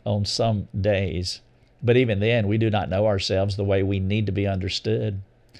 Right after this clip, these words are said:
We have Adamic blinders that guarantee blind spots. And personal blindness makes discipling someone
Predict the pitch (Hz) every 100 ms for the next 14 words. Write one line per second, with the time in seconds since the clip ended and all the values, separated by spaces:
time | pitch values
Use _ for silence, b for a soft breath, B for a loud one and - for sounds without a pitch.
0 | B B B B B - 165 196 185 160
1 | - 120 110 127 131 117 - 98 104 107
2 | 110 110 104 101 - 104 - - - _
3 | _ 117 110 113 123 127 117 101 127 113
4 | 101 101 104 98 - - - 50 50 -
5 | - - B B B - 127 208 240 190
6 | 120 104 120 135 139 107 104 - 110 101
7 | - 101 110 117 120 113 104 98 - 117
8 | 110 107 110 104